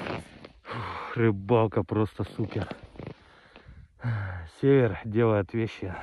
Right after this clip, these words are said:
Э, в нашем районе, где я живу,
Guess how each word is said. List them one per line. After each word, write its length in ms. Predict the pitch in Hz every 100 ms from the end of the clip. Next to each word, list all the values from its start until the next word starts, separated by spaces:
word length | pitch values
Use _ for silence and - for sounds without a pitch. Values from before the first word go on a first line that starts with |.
| - - - - - - - - - - - - - -
Э, 200 | 110 104
в 80 | 107
нашем 320 | 120 - 113
районе, 360 | 107 131 131
где 120 | 104 107
я 120 | 101
живу, 320 | 104 151 170